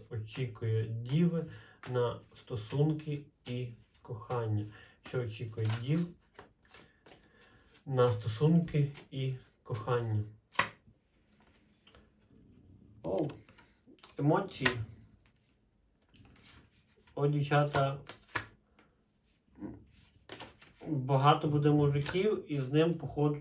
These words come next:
треба, з ним, походу, треба закінчувати.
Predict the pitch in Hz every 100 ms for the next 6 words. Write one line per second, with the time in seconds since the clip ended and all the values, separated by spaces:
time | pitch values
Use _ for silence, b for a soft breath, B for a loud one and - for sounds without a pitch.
0 | - 147 143 139 107 B B B B B
1 | 120 139 170 165 156 165 151 151 151 143
2 | 160 143 127 113 120